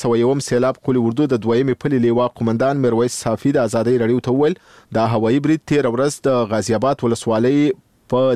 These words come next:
درین سیمه کې شوی چې پکې د قومندان ذبیح الله په ګډون پنځه تنه وسلوال وژل شوي چې دوه یې بهرنیان دي. ښاغلي صافي د وژل شوو بهرنیانو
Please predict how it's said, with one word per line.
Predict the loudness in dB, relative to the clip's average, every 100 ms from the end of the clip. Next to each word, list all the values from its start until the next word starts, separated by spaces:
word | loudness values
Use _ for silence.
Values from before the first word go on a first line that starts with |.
| 0
درین | -2 -2 -2
سیمه | -2 -4
کې | -4 -6
شوی | -2 -2
چې | -2 -6
پکې | -2 -2
د | -2
قومندان | -2 -2 0 0 -2
ذبیح | 0 0
الله | 2 0 -2
په | -4 -2
ګډون | 0 0 0
پنځه | -2 -2 -2
تنه | -2 -2
وسلوال | -2 0 0 0
وژل | -2 -2 -2
شوي | 0 0
چې | 0 -2 -4 -20 -12
دوه | -2 2
یې | 2 2
بهرنیان | -2 -2 -4 -4 -8 -12
دي. | -14 -16 _ -20 -20 -20 -4
ښاغلي | 0 0 0
صافي | 0 0 0
د | 2
وژل | 0 -2 -2
شوو | 0
بهرنیانو | 0 0 0 0 2 0